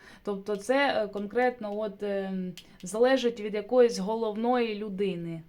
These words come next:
військової. Тобто вона повинна згладити оці всі конфлікти.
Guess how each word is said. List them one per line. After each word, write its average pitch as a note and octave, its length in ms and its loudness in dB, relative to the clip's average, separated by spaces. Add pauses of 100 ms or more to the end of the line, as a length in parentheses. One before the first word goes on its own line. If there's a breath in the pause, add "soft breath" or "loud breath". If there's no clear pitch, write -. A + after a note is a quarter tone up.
військової. F3 960 -4 (920 soft breath)
Тобто G#3 540 2
вона A#3+ 320 6
повинна G#3 520 0
згладити F#3 680 0
оці F3+ 300 -8
всі G3 240 -6
конфлікти. F#3 840 -8